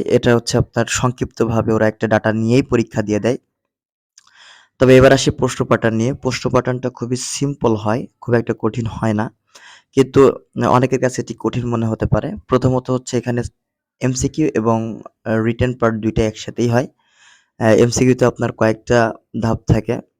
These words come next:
মানে কয়েকটা প্রশ্ন থাকে, আহ, আর চল্লিশটা হয়তো প্রশ্ন থাকে, চল্লিশটা প্রশ্ন আপনার এমসিকিউ থাকবে, আর ষাট মার্কের লিখিত হয়, যেটা গতবার হয়েছিল, য-, গতবার যখন আমি দিয়েছিলাম।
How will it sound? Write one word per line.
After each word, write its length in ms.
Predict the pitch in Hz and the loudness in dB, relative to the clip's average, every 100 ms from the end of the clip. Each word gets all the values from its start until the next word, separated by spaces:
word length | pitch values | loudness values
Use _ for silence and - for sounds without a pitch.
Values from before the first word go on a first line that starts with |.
| - | -8
মানে 240 | 107 104 104 _ - - - _ - | -6 -6 -8 _ -20 -20 -20 _ 0
কয়েকটা 280 | 123 123 120 | 0 2 0
প্রশ্ন 260 | 120 120 | -2 -4
থাকে, 260 | 117 107 135 - _ _ _ _ _ _ _ _ _ _ _ | -4 -4 -8 -12 _ _ _ _ _ _ _ _ _ _ _
আহ, 300 | 117 113 113 - | -2 2 2 0
আর 220 | - 110 107 98 _ _ _ _ _ _ - 127 | -2 -2 -2 -6 _ _ _ _ _ _ -12 0
চল্লিশটা 360 | 151 139 - 135 | 2 2 2 2
হয়তো 200 | 127 127 | 2 0
প্রশ্ন 240 | 120 120 | -2 -2
থাকে, 280 | 117 113 131 | -2 -4 -4
চল্লিশটা 380 | - 120 - 127 | -2 0 0 0
প্রশ্ন 220 | 117 - | -2 -2
আপনার 180 | 120 120 | -2 0
এমসিকিউ 400 | 113 110 - 123 | 0 -2 -4 -4
থাকবে, 360 | 120 117 - 135 | -4 -6 -4 -4
আর 80 | 127 | -4
ষাট 280 | - 123 - | -4 -6 -4
মার্কের 280 | 120 113 117 | -6 -4 -4
লিখিত 340 | 110 110 117 113 | -4 -2 -2 -2
হয়, 260 | 107 107 - _ | -4 -6 -10 _
যেটা 220 | - 113 110 | -6 -2 0
গতবার 400 | 113 120 113 113 | 0 2 2 2
হয়েছিল, 360 | 107 - 110 87 - - | 0 -4 -8 -8 -12 -8
য-, 160 | 110 | -6
গতবার 360 | 104 107 104 104 | -6 -6 -6 -8
যখন 220 | 110 113 | -10 -12
আমি 160 | 113 110 | -8 -8
দিয়েছিলাম। 480 | 104 101 - - | -6 -8 -8 -14